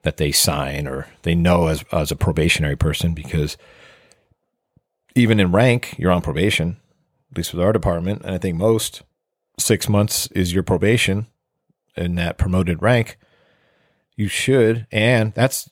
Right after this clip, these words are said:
you, we can get rid of people, right? We can demote people. They don't pass their promotion. They go back to their rank they were before.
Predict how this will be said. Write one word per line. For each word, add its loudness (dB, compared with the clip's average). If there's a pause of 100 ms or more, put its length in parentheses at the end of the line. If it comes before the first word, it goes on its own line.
you, -12
we -6
can 2
get 2
rid 4
of -2
people, -2
right? -2
We -4
can -4
demote 0
people. 2
They 0
don't -4
pass 0
their -4
promotion. -2
They 0
go 2
back 2
to -2
their 2
rank -2
they 0
were 2
before. -4